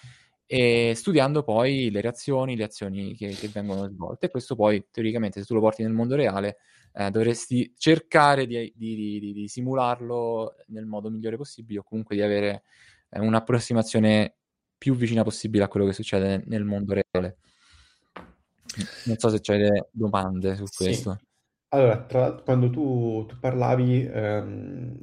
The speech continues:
Speaker 2: mi sono un attimino soffermato sul fatto che, ehm, LeCun, eh, diciamo, ritenesse che non fosse il metodo giusto, eh, quello con cui vengono realizzati in qualche modo, ehm, in realtà i, i world models.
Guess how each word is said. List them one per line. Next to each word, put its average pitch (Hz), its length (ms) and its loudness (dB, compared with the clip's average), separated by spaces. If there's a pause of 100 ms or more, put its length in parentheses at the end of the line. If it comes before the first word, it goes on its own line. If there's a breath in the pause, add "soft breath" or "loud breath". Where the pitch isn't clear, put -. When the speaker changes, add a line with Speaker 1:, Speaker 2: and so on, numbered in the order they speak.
(120)
Speaker 2:
mi 120 140 -4
sono 123 220 2
un 127 120 2
attimino 127 280 0
soffermato 127 400 2
sul 135 140 -2
fatto 123 300 -2
che, 104 500 -2
ehm, 101 840 -4 (280)
LeCun, 117 880 -2
eh, 98 380 -6
diciamo, 117 380 0
ritenesse 117 920 0 (280 loud breath)
che 131 100 -4
non 120 160 2
fosse 127 280 -2
il 110 60 -4
metodo 113 360 -2
giusto, 113 800 -2
eh, 107 360 -6
quello 120 220 4
con 113 160 -4
cui 127 140 0
vengono 107 280 2
realizzati 104 400 0
in 104 80 -4
qualche 107 220 -10
modo, 107 440 0 (400 loud breath)
ehm, 98 720 -4 (1040)
in 123 120 2
realtà 107 380 0
i, 101 460 -6
i 107 60 -4
world 107 220 -2
models. 98 460 -2